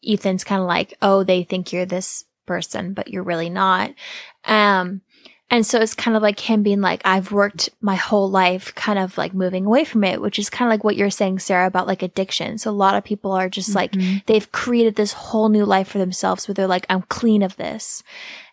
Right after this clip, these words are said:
Speaker 1: And so,
Speaker 2: Yeah.
Speaker 1: like, I don't know, like, where he's, like, washing himself too. It's like, you're trying to be clean. It's, like, kind of like a, um, and also, like, a metaphor for, like, someone, like, that's, like, the word people use when they're, like,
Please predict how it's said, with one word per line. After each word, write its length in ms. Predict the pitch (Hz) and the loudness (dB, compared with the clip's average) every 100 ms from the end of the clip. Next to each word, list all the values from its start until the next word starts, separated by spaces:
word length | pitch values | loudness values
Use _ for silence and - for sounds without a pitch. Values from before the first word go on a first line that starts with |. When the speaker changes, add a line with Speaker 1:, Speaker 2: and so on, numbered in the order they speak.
| - | -2
Speaker 1:
And 220 | 220 208 | 0 2
so, 420 | - 214 180 185 - - - _ | 4 4 4 2 -4 -20 -20 _
Speaker 2:
Yeah. 280 | 214 185 185 - - | -10 -8 -10 -12 -4
Speaker 1:
like, 220 | 226 202 _ _ _ - | -4 -4 _ _ _ -2
I 100 | 247 | 2
don't 80 | 226 | 2
know, 180 | 185 - | 2 2
like, 160 | 226 | 4
where 100 | 226 | 4
he's, 200 | 214 233 | 0 2
like, 180 | 220 220 | 0 2
washing 340 | 202 196 - 208 | 2 2 -2 -2
himself 440 | 196 - 202 - | -2 -2 -2 -2
too. 200 | - 208 | -4 -2
It's 200 | 240 - | -2 -2
like, 280 | 196 196 - - - _ - | -2 -2 -14 -20 -20 _ -4
you're 220 | 220 220 | 2 2
trying 300 | - 226 226 | 2 2 4
to 100 | 226 | 2
be 200 | 208 214 | 2 -2
clean. 520 | - - 202 180 196 | 0 -4 -2 -2 -2
It's, 140 | 208 208 | 0 0
like, 120 | 202 | 0
kind 200 | - 208 | 0 0
of 120 | 202 | 2
like 200 | 185 185 | 0 0
a, 160 | 185 - _ | -2 -4 _
um, 360 | 208 170 143 - - | 0 0 0 -6 -2
and 120 | 220 | 2
also, 240 | 208 202 214 | 2 2 -2
like, 180 | 190 190 | -2 -2
a 40 | |
metaphor 480 | 190 180 185 185 185 | 0 0 2 0 0
for, 160 | - | -2
like, 320 | 190 175 - - | -2 -2 -2 -2
someone, 360 | 202 190 185 | 0 0 0
like, 180 | 185 - | -4 -2
that's, 180 | 190 - | -2 0
like, 140 | 196 | 0
the 80 | 208 | 0
word 240 | 196 190 190 | 2 2 2
people 220 | 196 185 | 0 0
use 400 | 175 170 175 - | -2 -2 -4 -4
when 140 | 185 | -4
they're, 160 | 180 170 | -4 -6
like, 400 | 165 - - | -6 -8 -10